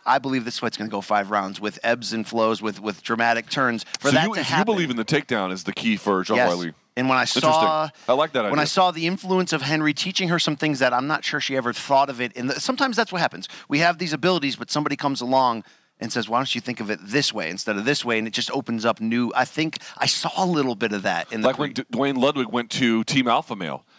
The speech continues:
Speaker 2: You had a lot of guys who had similar body types, similar skill sets, which meant they also had the similar kinds of deficiencies. He came along and was like, "Why don't you look at it this way?"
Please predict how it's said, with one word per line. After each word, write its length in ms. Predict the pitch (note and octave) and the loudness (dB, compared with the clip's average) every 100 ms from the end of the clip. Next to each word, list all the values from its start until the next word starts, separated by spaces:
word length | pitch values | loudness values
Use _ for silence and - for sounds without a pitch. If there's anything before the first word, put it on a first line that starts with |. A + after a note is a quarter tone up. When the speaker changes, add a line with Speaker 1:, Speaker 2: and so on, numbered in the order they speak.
| - | -2
Speaker 2:
You 100 | A#2 | 0
had 180 | C#3+ B2+ | 2 0
a 60 | A2 | 0
lot 200 | A#2 C3+ | 0 0
of 80 | C#3+ | 2
guys 280 | C#3+ B2+ | 2 2
who 80 | - | -2
had 100 | A2 | -4
similar 380 | - C#3 C#3+ C#3+ | -2 -2 2 2
body 280 | B2 B2 A#2+ | 2 2 0
types, 300 | C#3+ B2 - | 0 0 0
similar 340 | - C#3 A#2+ | -4 0 0
skill 260 | G2+ - D3 | 0 0 -2
sets, 340 | - G#2+ - - - - - | 2 0 0 -10 -20 -10 -2
which 160 | A#2+ | 0
meant 140 | C3 A#2+ | 2 2
they 60 | |
also 280 | G#2+ C#3+ D3 | 2 0 0
had 180 | C3+ G#2+ | -2 -2
the 60 | |
similar 500 | G2+ - - C#3 B2+ | -6 -4 0 2 0
kinds 360 | A#2 B2+ A#2 G#2+ | 0 0 -2 -4
of 80 | G2 | -8
deficiencies. 680 | F#2+ D#3 - A2 F#2+ F2 - - - - | -2 -2 -2 -2 -2 -2 -4 -16 -20 -2
He 120 | - | 0
came 280 | C3+ D3 B2 | 2 0 2
along 360 | A2 G#2 G2+ G#2 | 2 2 2 -2
and 100 | G2+ | -2
was 80 | G2 | -2
like, 120 | F#2+ | -2
"Why 100 | D#2 A2 | -2 0
don't 220 | C3 - | 0 0
you 60 | |
look 160 | D#3 D#3+ | -4 0
at 100 | B2 | 0
it 140 | G2 | 0
this 200 | C#3 E3+ | -2 -2
way?" 320 | A2 G2 F2+ | 0 0 0